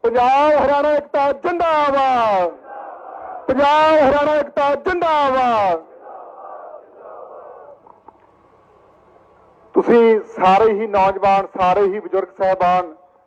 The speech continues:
ਆਪਣੇ ਜਿਹੜੇ ਹੱਕਾਂ ਦੇ ਲਈ ਇੱਥੇ ਆਪਾਂ ਲੜ ਰਹੇ ਹਾਂ, ਆਪਣੀ ਜਿਹੜੀ ਲੜਾਈ ਆ, ਇਹ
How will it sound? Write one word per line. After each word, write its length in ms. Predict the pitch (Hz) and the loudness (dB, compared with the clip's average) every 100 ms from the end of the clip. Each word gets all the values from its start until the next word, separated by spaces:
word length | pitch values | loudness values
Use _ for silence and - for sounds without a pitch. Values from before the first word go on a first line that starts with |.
| _ _ | _ _
ਆਪਣੇ 340 | 175 - 233 226 | 0 0 0 2
ਜਿਹੜੇ 180 | 226 190 | 4 2
ਹੱਕਾਂ 320 | 202 233 226 | 2 2 4
ਦੇ 120 | 226 | 4
ਲਈ 100 | 220 | 2
ਇੱਥੇ 220 | 208 208 | -2 0
ਆਪਾਂ 220 | 202 202 | 0 2
ਲੜ 200 | 196 175 | 2 2
ਰਹੇ 260 | 185 180 208 | 2 0 2
ਹਾਂ, 220 | 202 165 - _ _ _ _ - _ _ _ _ _ - 180 | 2 0 -6 _ _ _ _ -20 _ _ _ _ _ -2 0
ਆਪਣੀ 260 | 196 247 233 | 2 2 2
ਜਿਹੜੀ 200 | 240 240 | 2 4
ਲੜਾਈ 420 | 202 196 202 233 | 4 4 4 2
ਆ, 80 | 226 | 2
ਇਹ 340 | 220 226 | 4 2